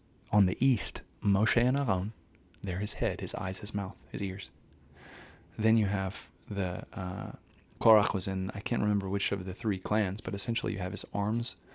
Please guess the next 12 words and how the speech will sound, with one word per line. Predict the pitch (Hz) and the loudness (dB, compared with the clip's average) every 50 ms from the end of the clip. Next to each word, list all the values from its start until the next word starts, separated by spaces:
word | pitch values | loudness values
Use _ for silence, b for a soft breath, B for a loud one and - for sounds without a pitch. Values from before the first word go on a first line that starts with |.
| B B B B B B B B - | B B B B B B B B -8
and | 98 92 | -6 -6
his | - - | -4 -6
feet | - - 113 110 | -2 -2 -4 -2
and | 107 92 | -2 -6
his | 87 85 | -6 -4
members | - 95 98 98 92 90 92 - - - - _ _ _ _ - | -2 -2 -2 -2 -2 -4 -4 -6 -8 -10 -12 _ _ _ _ -6
are | 101 | -4
the | 95 | -4
Levitical. | 95 92 92 90 101 101 110 - - 101 95 98 - - _ _ _ _ | -2 -4 -2 -2 -2 -2 -2 -4 -4 -6 -6 -6 -10 -14 _ _ _ _
It's | - - - | -16 -10 -8
essentially | - - 120 113 - 104 - - - | -4 -2 -2 0 0 -2 -4 -2 -2
Aaron | 110 113 113 123 135 151 170 180 175 | 0 2 4 4 6 6 6 4 4